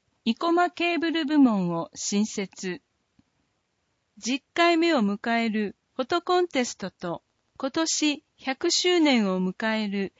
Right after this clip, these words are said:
生駒ケーブルを記念して部門を特設。近畿日本鉄道株式会社の協力で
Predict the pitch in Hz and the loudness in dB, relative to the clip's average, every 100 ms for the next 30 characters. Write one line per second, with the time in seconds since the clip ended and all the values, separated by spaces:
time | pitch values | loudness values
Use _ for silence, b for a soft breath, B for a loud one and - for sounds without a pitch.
0 | - 226 339 339 349 - 349 339 269 220 | -8 -6 0 2 2 0 -2 -2 -2 -4
1 | 208 175 - 214 220 233 240 - - 220 | -4 -6 -4 2 4 4 2 -2 -6 -4
2 | 214 - _ _ 196 196 233 262 254 240 | -4 -6 _ _ -6 2 4 6 6 4
3 | 233 233 226 - 220 - 190 185 _ _ | 0 -8 -10 -10 -10 -10 -12 -12 _ _
4 | _ _ _ _ _ _ _ _ _ - | _ _ _ _ _ _ _ _ _ 0
5 | 349 339 - 233 220 - - 339 330 349 | 4 4 4 4 4 0 0 2 2 0
6 | 339 285 226 208 - 226 302 - 311 302 | -2 -2 -2 -2 -4 -4 -4 0 0 2
7 | 311 302 262 208 185 233 220 226 220 - | 0 0 -2 -2 -2 -2 -2 -2 -4 -6
8 | 190 202 190 | -4 -2 -4